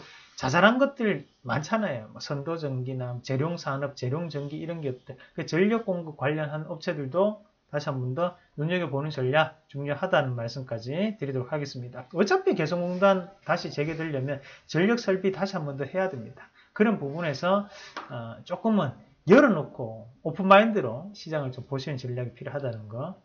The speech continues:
말씀드리겠습니다. 자, 이 차 전지 기관 포트폴리오 재편 영향이다라는 건데,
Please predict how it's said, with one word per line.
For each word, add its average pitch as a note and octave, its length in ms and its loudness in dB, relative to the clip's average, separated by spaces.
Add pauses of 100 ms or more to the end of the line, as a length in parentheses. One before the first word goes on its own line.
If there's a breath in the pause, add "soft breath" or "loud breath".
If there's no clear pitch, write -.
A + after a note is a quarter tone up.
말씀드리겠습니다. B2+ 880 -6 (500 loud breath)
자, E3+ 140 2
이 F3+ 200 4
차 C#4+ 200 6
전지 F#3+ 440 6
기관 F#3 360 4
포트폴리오 A3 580 0
재편 C#3+ 800 -2
영향이다라는 C3+ 1080 -2
건데, A#2 420 0